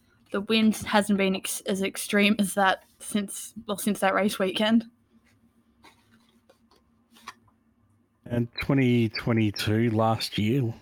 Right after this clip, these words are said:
Speaker 2: we, um, obviously welcome back supercars to Perth, and a bit of normality returned, uh, to us all.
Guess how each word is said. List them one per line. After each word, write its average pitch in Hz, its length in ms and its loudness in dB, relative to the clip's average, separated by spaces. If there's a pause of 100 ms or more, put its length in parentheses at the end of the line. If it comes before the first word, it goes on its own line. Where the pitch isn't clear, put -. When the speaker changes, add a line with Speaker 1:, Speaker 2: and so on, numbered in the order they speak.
(440)
Speaker 2:
we, 107 420 0
um, 104 500 0 (260)
obviously 104 600 -2 (1040)
welcome 117 280 0
back 107 220 0
supercars 120 960 0
to 113 80 -2
Perth, 147 480 0
and 107 400 2 (640)
a 110 160 0
bit 113 220 -2
of 107 140 0
normality 113 600 2
returned, 117 800 0 (1000)
uh, 107 560 -2 (800)
to 127 180 0
us 113 120 -2
all. 139 280 2